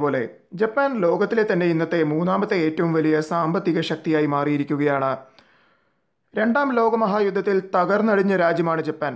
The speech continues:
ആ ജപ്പാനാണ് ഇന്ന് ഏഷ്യയിലെ തന്നെ ഏക വികസിത രാജ്യമായി നിലകൊള്ളുന്നത്.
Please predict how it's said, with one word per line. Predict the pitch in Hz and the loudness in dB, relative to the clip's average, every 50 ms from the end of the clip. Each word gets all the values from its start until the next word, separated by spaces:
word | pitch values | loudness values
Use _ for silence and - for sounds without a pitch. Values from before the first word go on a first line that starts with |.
| - - _ _ _ _ _ _ _ _ - - 190 | -10 -16 _ _ _ _ _ _ _ _ -6 -2 -2
ആ | 240 269 214 | 0 0 0
ജപ്പാനാണ് | 208 202 208 - 247 240 233 226 202 190 180 180 175 170 - - - 180 | 0 -2 -2 0 0 2 2 2 2 2 2 2 2 0 0 0 -2 0
ഇന്ന് | 175 175 175 175 - - 165 | 2 2 2 0 0 0 0
ഏഷ്യയിലെ | 165 175 180 175 214 196 196 196 190 | 0 0 0 2 0 0 0 0 0
തന്നെ | 185 165 160 165 156 151 - - _ - 180 180 190 | 0 0 0 0 -2 -4 -6 -10 _ -4 0 2 2
ഏക | 202 214 208 226 202 165 | 2 2 2 2 0 2
വികസിത | 170 165 180 175 - 202 180 190 180 | 0 0 0 0 0 0 0 2 2
രാജ്യമായി | 165 160 147 165 160 156 156 156 151 - - 160 | 2 0 0 0 0 0 0 0 -2 -2 -4 -4
നിലകൊള്ളുന്നത്. | 156 156 156 156 160 156 147 147 143 143 139 | -2 0 0 0 0 0 0 -2 -2 -2 -4